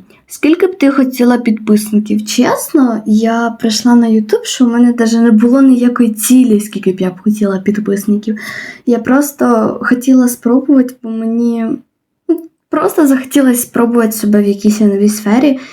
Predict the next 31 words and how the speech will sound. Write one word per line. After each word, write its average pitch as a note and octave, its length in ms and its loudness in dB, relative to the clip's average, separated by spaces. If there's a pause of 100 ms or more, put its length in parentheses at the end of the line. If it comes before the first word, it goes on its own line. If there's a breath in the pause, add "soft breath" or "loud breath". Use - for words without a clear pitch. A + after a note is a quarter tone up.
(300 loud breath)
І G#3+ 220 2
я A3+ 100 2
тоді C#4+ 240 2
не C#4+ 100 2
планувала, C4+ 680 2
що D#4 160 -2
я A#3+ 100 4
б A#3+ 100 -4
хотіла A3 400 2
б - 140 -10
скількись - 580 -2
там F#3 180 -2
підписників, B3+ 800 -2 (100)
але G#3+ 580 2 (640 loud breath)
взагалі G#3+ 500 2
я F4 200 4
тепер C4 300 0
хочу A3+ 380 -2
десь, G#3+ 320 0
можливо, G#3 880 2
сто - 580 -6
тисяч, C4 640 2 (240 loud breath)
але A#3+ 240 2
на B3 100 4
даний C4+ 300 4
момент B3+ 680 4 (380)
п'ять. G3 540 -4 (360)
Так, C4 240 2
давайте C4 300 0
дивитись B3 380 0
наступне. A#3+ 880 2